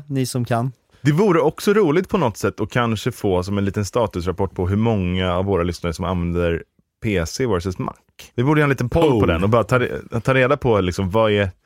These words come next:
Speaker 2: pratar vi för döva öron när vi pratar om Logic?
Speaker 1: Det gör vi ju såklart inte.
Speaker 2: Nej, det tror inte jag heller. Nej, men jag, jag tror att det är väl, det är väl en, kanske fifty fifty, nej, kanske ännu mer Macen.
Speaker 3: Jag vet inte. Ja, ka-, jo, det är det väl.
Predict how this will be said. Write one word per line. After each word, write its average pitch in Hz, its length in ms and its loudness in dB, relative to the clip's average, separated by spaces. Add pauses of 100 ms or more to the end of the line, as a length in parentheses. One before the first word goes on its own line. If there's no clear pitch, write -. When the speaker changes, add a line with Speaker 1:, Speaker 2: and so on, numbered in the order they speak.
(520)
Speaker 2:
pratar 120 300 4
vi 120 160 2
för 139 100 -2
döva 120 320 4
öron 110 380 4
när 104 80 2
vi 92 100 2
pratar 92 280 0
om 90 60 0
Logic? 107 360 -2 (840)
Speaker 1:
Det 135 80 0
gör 107 180 2
vi 107 80 2
ju 104 100 0
såklart 98 300 -6
inte. 92 380 -4 (100)
Speaker 2:
Nej, 98 360 0
det 123 100 -2
tror 120 120 -2
inte 98 120 0
jag 95 60 4
heller. 113 260 0
Nej, 143 200 4
men 143 120 2
jag, 131 120 4
jag 123 140 4
tror 143 100 2
att 117 400 2
det 120 60 2
är 123 60 2
väl, 113 220 0
det 104 140 -2
är 107 40 0
väl 123 120 0
en, 104 160 0
kanske 92 520 -2
fifty - 320 -8
fifty, - 200 -4
nej, 82 140 0
kanske 92 220 -4
ännu 92 180 0
mer 95 120 -2
Macen. - 420 -8 (360)
Speaker 3:
Jag 104 80 -2
vet 107 140 2
inte. 98 200 2 (300)
Ja, 92 280 0
ka-, 95 180 -2
jo, 90 240 0
det 82 140 0
är 78 60 -2
det 78 60 -2
väl. 78 160 -4